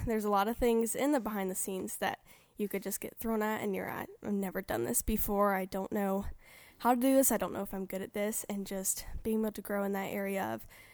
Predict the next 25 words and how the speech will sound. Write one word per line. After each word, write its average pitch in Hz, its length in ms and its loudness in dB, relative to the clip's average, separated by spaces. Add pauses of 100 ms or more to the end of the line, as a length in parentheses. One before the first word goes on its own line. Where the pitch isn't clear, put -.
(120)
asking 220 360 2
God 202 220 4
for 208 140 -2
the 202 100 0
strength - 480 -2
when - 160 -6
I - 120 -4
don't - 180 -4
know 208 140 2
if 202 120 -2
I 202 60 0
have 190 340 -2
it, 302 220 2
and, 202 360 0 (440)
and 202 100 -6
he'll 202 140 -6
help 196 180 -2
me 208 100 -2
through 202 260 -4
that. 208 300 -2
So 170 340 -2 (600)
I 226 140 -2
just 214 160 -4
hope 220 220 -6
to 190 100 -4